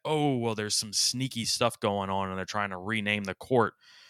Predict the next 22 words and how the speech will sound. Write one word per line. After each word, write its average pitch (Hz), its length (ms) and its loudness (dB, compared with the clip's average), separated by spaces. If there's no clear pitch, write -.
underneath 139 460 0
Dale 127 180 0
Brown's 113 680 0
nose, 117 600 0
and 98 160 -8
it's 92 160 -6
gonna 101 180 -8
be 95 180 -10
really 113 540 0
nasty, 110 800 4
and 98 100 -4
it's, - 420 0
what 131 160 2
a 113 80 2
disgrace 110 760 2
this 101 260 0
is 101 280 2
to - 140 -4
the 98 120 -2
great 101 360 0
Dale 104 220 0
Brown." 98 560 0